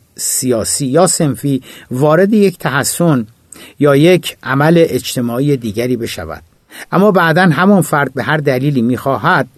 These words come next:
از آن حرکت خارج شود. از دید من او بدون تردید حق داشت که بنا بر هر دلیل و انگیزه‌ای که برای خود داشت، آن تصمیم را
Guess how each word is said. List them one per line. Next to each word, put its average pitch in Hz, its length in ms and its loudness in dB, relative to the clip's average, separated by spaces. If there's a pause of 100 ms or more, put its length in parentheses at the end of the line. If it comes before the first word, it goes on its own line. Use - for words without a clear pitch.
(640)
از 135 260 -4
آن 170 180 0
حرکت 123 520 -6
خارج 107 360 -6
شود. - 380 -12 (840)
از 156 240 2
دید 247 200 6
من 165 380 2 (880)
او 165 140 4
بدون 135 360 4
تردید 117 460 -2
حق - 320 -8
داشت 90 340 -6 (600)
که 170 120 0
بنا 175 320 4
بر 151 240 0
هر 160 300 0
دلیل 143 680 2
و 131 140 -2
انگیزه‌ای 135 840 2
که 131 160 -4
برای 123 420 0
خود 113 340 -8
داشت، 139 380 0 (1080)
آن 175 180 0
تصمیم 143 540 -2
را 127 340 0